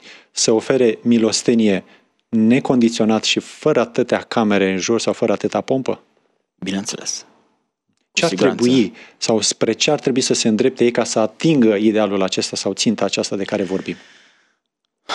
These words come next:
Speaker 2: În primul rând, este motivația pentru care faci lucrul acesta și dacă iubești pe cel căruia vrei să-i faci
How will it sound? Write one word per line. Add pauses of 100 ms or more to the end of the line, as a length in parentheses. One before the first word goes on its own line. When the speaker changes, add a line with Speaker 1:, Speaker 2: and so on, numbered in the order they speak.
(600)
Speaker 2:
În
primul
rând,
este
motivația
pentru
care
faci
lucrul
acesta (880)
și
dacă
iubești (480)
pe
cel
căruia
vrei
să-i
faci